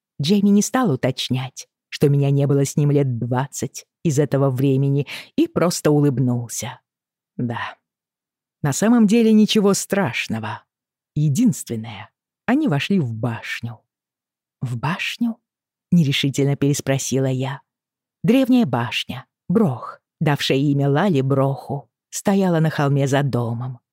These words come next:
Ежедневно ее тень, как от гнома на гигантских солнечных часов, размеренным шагом пересекала кладбище. Мы с Джейми частенько поднимались туда по вечерам, в начале нашей жизни в Лали Брохе,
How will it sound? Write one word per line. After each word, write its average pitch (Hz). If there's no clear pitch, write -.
Ежедневно 147
ее 139
тень, 143
как 147
от 139
гнома 147
на 143
гигантских 143
солнечных 139
часов, 131
размеренным 233
шагом 190
пересекала 143
кладбище. 123
Мы 165
с 131
Джейми 143
частенько 151
поднимались 160
туда 143
по 139
вечерам, 135
в 139
начале 139
нашей 143
жизни 139
в 131
Лали 139
Брохе, 139